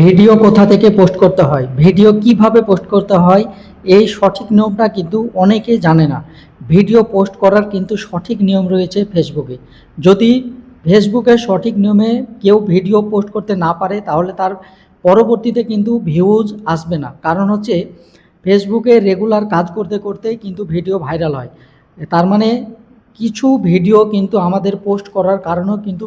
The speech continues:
ভিউজ আসে না। আর যদি ভিউজ না আসে, তাহলে পরে জানতে হবে ভিডিও পোস্ট করার নিয়মটা সঠিক হচ্ছে না। আর ভিডিও পো-, পোস্ট করার সঠিক নিয়ম যদি ঠিক থাকে, তাহলে একটা সময় না একটা সময় ভিডিও অবশ্যই ভাইরাল হবে। তো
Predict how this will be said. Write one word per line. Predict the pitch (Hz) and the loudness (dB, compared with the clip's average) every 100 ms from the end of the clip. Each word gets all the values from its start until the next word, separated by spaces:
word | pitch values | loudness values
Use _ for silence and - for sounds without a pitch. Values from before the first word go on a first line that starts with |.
| 160 | -6
ভিউজ | 165 160 | -4 -4
আসে | 143 151 123 | -6 -8 -14
না। | - _ _ _ - | -14 _ _ _ -6
আর | 160 170 | -2 -2
যদি | 226 226 247 233 151 | -2 -2 -2 -4 -6
ভিউজ | 151 196 226 233 - - _ _ | -2 0 0 -2 -8 -20 _ _
না | 147 165 196 202 | -4 0 2 0
আসে, | - 196 220 | -2 -4 -4
তাহলে | 190 175 190 | -2 -2 -2
পরে | 196 196 | -4 -4
জানতে | 180 180 196 | -6 -6 -4
হবে | 208 247 - | -4 -8 -10
ভিডিও | 151 165 196 | -8 -6 -6
পোস্ট | 202 185 170 | -6 -10 -10
করার | 190 196 185 | -6 -6 -4
নিয়মটা | 170 170 196 | -6 -6 -10
সঠিক | 175 156 151 | -10 -10 -10
হচ্ছে | 135 127 | -12 -14
না। | 117 _ _ _ | -16 _ _ _
আর | 143 143 | -8 -4
ভিডিও | 160 185 214 | -4 0 -2
পো-, | 220 202 180 - | -2 -8 -16 -4
পোস্ট | 202 226 - | 0 0 -2
করার | 214 208 | -4 -2
সঠিক | 202 202 214 208 | -6 -6 -4 -2
নিয়ম | 214 208 | 0 0
যদি | 208 208 | 0 -4
ঠিক | 208 208 | -6 -8
থাকে, | 202 220 233 | -6 -6 -6
তাহলে | 165 185 214 - - _ - | -4 -2 -4 -8 -18 _ -4
একটা | 175 - - 247 | -4 -4 -6 -8
সময় | - 220 226 | -6 -8 -6
না | 208 | -8
একটা | 208 196 | -8 -8
সময় | 214 214 160 | -6 -6 -6
ভিডিও | 165 202 - 170 | -6 -6 -8 -8
অবশ্যই | 190 - 202 | -8 -8 -6
ভাইরাল | 160 156 135 | -4 -4 -8
হবে। | 131 131 _ _ | -12 -18 _ _
তো | _ | _